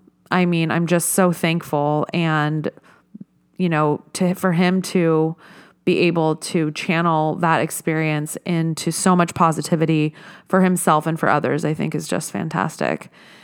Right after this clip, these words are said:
And then last, but certainly not least, my friend Wes, who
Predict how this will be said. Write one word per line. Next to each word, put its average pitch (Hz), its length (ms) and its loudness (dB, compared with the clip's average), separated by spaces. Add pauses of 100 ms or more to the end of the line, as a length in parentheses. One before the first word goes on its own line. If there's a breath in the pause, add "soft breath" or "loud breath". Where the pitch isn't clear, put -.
(320 loud breath)
And 202 180 4
then 180 460 4
last, 175 480 4
but 185 180 2
certainly 247 420 2
not 220 300 4
least, 190 580 2 (240)
my 190 220 4
friend 190 320 4
Wes, 196 460 4
who 180 420 4